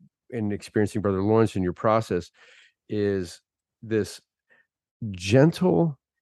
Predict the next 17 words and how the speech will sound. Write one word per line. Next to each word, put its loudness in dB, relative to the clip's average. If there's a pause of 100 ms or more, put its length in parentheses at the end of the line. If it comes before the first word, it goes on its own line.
(140)
invitation 0 (200)
at -2
every 4
moment 4
to -4
grow 4
an 6
awareness 4
of -6
the -2
beauty 4
and 2
truth -4
that -6
we're -2
immersed -4 (100)
in. -12